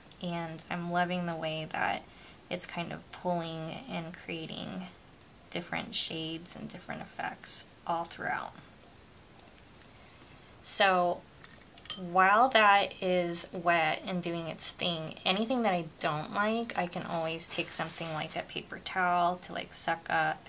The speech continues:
any color that I don't want. Um, but one of my favorite effects to do with flames is I love to take salt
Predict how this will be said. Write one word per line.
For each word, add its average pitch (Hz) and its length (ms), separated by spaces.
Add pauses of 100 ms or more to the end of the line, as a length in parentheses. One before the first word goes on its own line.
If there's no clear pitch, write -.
(340)
any 160 480
color 160 640 (260)
that 175 140
I 156 80
don't 165 360
want. - 300 (540)
Um, 180 200
but 175 140
one 233 100
of 262 80
my 240 120
favorite 240 440
effects - 360
to - 120
do 180 180
with 160 140
flames 175 760 (140)
is 165 380 (100)
I 180 240
love 190 320
to 185 120
take 170 580
salt 160 800